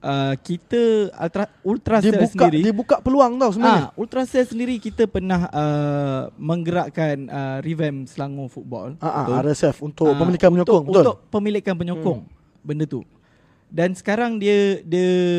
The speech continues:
Speaker 1: mung-, aku tak sure dia dengar kita ke apa ke. Tapi dia buat,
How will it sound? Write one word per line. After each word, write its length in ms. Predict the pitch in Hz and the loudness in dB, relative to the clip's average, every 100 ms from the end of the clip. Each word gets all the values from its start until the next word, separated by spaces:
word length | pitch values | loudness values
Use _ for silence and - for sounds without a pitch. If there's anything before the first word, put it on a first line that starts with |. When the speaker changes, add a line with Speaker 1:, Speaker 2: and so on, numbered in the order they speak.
| 170 160 | -2 -4
Speaker 1:
mung-, 240 | 156 170 - _ | -8 -10 -16 _
aku 220 | - 139 - | -10 -10 -8
tak 140 | 147 | -10
sure 260 | - 170 131 | -4 -2 0
dia 100 | 131 | -2
dengar 300 | 135 131 123 120 | -6 -8 -8 -8
kita 300 | 117 - 120 | -10 -12 -6
ke 140 | 165 | -6
apa 280 | 135 127 139 | -6 -8 -12
ke. 200 | 120 165 165 _ _ _ _ _ | -8 -10 -10 _ _ _ _ _
Tapi 260 | 170 - 254 | -8 -6 -2
dia 100 | 247 | -2
buat, 240 | 208 233 | 2 0